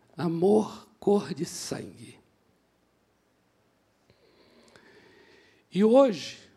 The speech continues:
particularmente hoje, eu queria aproveitar o tempo que nós temos aqui para compartilhar com vocês sobre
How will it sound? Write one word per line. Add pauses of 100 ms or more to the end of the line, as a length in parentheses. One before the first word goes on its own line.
(180)
particularmente
hoje, (580)
eu
queria (500)
aproveitar
o
tempo
que
nós
temos
aqui (3000)
para
compartilhar
com
vocês
sobre